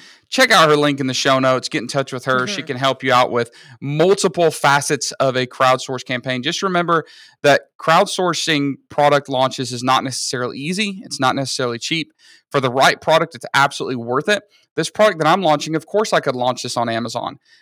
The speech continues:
Speaker 1: but I think I can launch it bigger on a crowdfunding thing because of the nature of the product and how cool it is and the excitement. And then, uh, we will later move into Shopify and Amazon and all that stuff, but the first major push is crowdfunding. So you guys keep an eye on that. Um,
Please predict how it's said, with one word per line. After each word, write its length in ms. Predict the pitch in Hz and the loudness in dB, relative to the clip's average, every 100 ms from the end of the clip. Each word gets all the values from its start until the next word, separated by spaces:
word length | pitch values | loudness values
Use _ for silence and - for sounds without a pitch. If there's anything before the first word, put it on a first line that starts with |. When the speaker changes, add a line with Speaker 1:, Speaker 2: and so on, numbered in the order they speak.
| _ | _
Speaker 1:
but 100 | 127 | 2
I 60 | 143 | 4
think 240 | 175 180 | 2 2
I 80 | 170 | 2
can 160 | 160 151 | 2 0
launch 300 | 139 143 143 | 2 2 0
it 260 | - 113 | -4 -2
bigger 500 | 151 233 170 127 123 - | 0 2 2 -2 -2 -4
on 180 | 135 | -2
a 60 | 127 | -2
crowdfunding 640 | - 143 135 202 151 127 | -2 2 2 2 -4 -6
thing 140 | 123 123 | -8 -10
because 240 | 110 120 | -12 -12
of 100 | 127 | -4
the 60 | 127 | -4
nature 220 | 131 131 | -4 -8
of 20 | |
the 80 | 113 | -6
product 400 | - 151 147 - | 2 4 2 0
and 80 | 120 | -8
how 120 | 117 | -8
cool 300 | - 180 165 | -4 -2 0
it 60 | |
is 300 | 156 156 147 | 2 2 2
and 80 | 131 | -2
the 80 | 120 | -6
excitement. 540 | 123 - 139 120 151 - - - - | -6 0 0 2 -2 -4 -14 -6 -2
And 160 | 170 | 2
then, 140 | 196 185 | 2 2
uh, 140 | 123 | 0
we 100 | 156 | 0
will 200 | 156 147 | 2 4
later 260 | 143 160 165 | 4 4 4
move 200 | 151 147 | 0 -2
into 320 | 139 131 - 123 | -2 -4 -8 -8
Shopify 640 | - 131 135 135 131 127 | 0 0 0 -4 0 2
and 100 | 127 | 2
Amazon 460 | 120 127 123 123 117 | 0 -2 -2 -2 -2
and 20 | |
all 60 | 117 | -2
that 80 | 107 | -2
stuff, 240 | - 107 - | -2 -4 -4
but 80 | - | -14
the 60 | |
first 300 | - - 117 | -4 -4 -4
major 240 | 131 120 113 | -6 -6 -8
push 280 | - 113 | -10 -10
is 80 | 117 | -12
crowdfunding. 580 | - 110 110 - - _ _ _ _ | -6 -4 -4 -8 -20 _ _ _ _
So 240 | - 139 135 | -2 2 2
you 160 | 143 | 2
guys 200 | 185 196 | 2 2
keep 200 | - 185 | 0 -6
an 60 | 156 | 0
eye 160 | 151 151 | 2 2
on 140 | 135 | 2
that. 300 | 139 147 - | 2 0 0
Um, 380 | 135 127 123 | 0 0 0